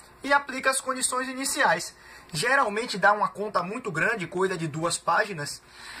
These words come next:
Então eu não vou fazer isso pra vocês, mas eu, quem quiser fazer, eu vou colocar aqui, ó, que é a resposta natural, certo? Vocês podem ver as outras videoaulas se tiverem dúvida. A resposta natural é uma constante C um elevada a menos três T,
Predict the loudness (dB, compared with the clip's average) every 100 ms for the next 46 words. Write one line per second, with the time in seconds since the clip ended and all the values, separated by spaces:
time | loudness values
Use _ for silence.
0 | -6 -4 2 4 4 2 2 0 2 0
1 | 0 -2 -2 -2 -2 0 2 2 0 -6
2 | -4 -2 0 2 0 2 0 0 -12 -20
3 | -20 -20 -16 -2 0 0 0 0 2 0
4 | 0 -2 0 2 2 2 -2 -4 0 0
5 | 0 2 4 4 0 -10 _ _ _ -12
6 | 0 2 2 0 -12 -8 -2 -2 0 0
7 | 0 -4 -10 -4 -2 -2 -2 -4 -4 0
8 | 0 0 -2 2 2 2 -2 -2 -2 -4
9 | -16 -16 2 6 6 6 2 4 0 2
10 | 6 6 6 2 -4 -14 -20 -20 -20 -20
11 | -20 -14 -4 -4 -2 -4 0 -2 0 0
12 | 0 -2 -6 -10 _ -20 -8 4 6 6
13 | 6 4 2 0 -2 -4 -4 -4 -4 0
14 | 4 2